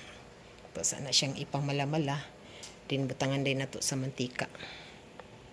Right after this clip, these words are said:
Nara dito ang pansit,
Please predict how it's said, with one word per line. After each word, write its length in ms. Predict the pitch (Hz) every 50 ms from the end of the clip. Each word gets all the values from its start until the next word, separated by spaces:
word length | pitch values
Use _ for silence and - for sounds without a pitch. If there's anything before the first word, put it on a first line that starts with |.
| - - - - - - - - - - - - - - - - - - - - - - 170
Nara 240 | 180 175 165 170
dito 320 | 165 165 160 160 - 151 143
ang 160 | 143 143 156 165 -
pansit, 400 | 139 151 165 - - 151 -